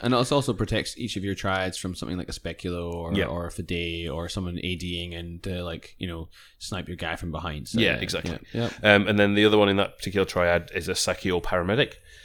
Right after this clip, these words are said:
Speaker 2: Just don't really know why I took the Sekiel, but I think it was just that I had the points, and so it's like, just in case something goes down, I can potentially get it back up.
Speaker 1: Mm-hmm.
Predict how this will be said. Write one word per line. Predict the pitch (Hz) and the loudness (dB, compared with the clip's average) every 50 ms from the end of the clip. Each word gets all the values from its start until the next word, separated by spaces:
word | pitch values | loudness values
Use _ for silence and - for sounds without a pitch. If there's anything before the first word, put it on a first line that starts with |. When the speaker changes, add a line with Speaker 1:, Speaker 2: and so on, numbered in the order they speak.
| - - | -20 -10
Speaker 2:
Just | - - 95 - - _ _ _ _ _ _ _ - | -6 -4 -4 -4 -6 _ _ _ _ _ _ _ -2
don't | - 127 104 | -2 -2 0
really | 117 123 123 117 | 0 -2 -2 0
know | 113 117 117 | -2 -2 -2
why | 113 113 117 127 127 120 | -4 -6 -8 -8 -6 -6
I | 120 113 - | -8 -8 -8
took | - - - - - _ | -6 -6 -6 -6 -6 _
the | - - | -16 -10
Sekiel, | - 135 127 - - 113 | -8 -8 -8 -6 -8 -6
but | - 92 | -4 -6
I | 107 | -6
think | - 131 131 110 | -4 -4 -6 -6
it | 92 | -6
was | 95 | -6
just | - 107 - - | -6 -8 -8 -8
that | - 82 | -8 -8
I | 85 | -6
had | 107 110 | -6 -6
the | - - | -8 -6
points, | - - 107 110 110 107 - - | -2 2 2 2 2 0 -4 -10
and | 101 101 | -10 -8
so | - - 95 | -4 -2 -2
it's | 92 85 | -2 0
like, | 95 85 92 | -2 -4 -4
just | 98 104 - | -6 -8 -8
in | 92 | -6
case | - 107 104 - | -2 -2 -2 -2
something | - 107 101 104 95 | -2 -4 -2 -2 -2
goes | 95 92 | -2 -2
down, | - - 92 | -4 -4 -6
I | 95 95 | -6 -6
can | - 90 85 | -6 -8 -8
potentially | - - - - - 101 98 110 - - - 135 131 127 | -8 -10 -12 -6 -4 -2 -2 -2 -2 -2 0 0 0 0
get | 123 - 127 123 | 0 -2 -2 -2
it | 117 - - | -2 -2 -2
back | 120 123 - - | -4 -4 -2 -2
up. | 147 - - - | -2 -2 -4 -6
Speaker 1:
Mm-hmm. | - - 120 117 110 135 151 | -2 0 2 2 4 2 2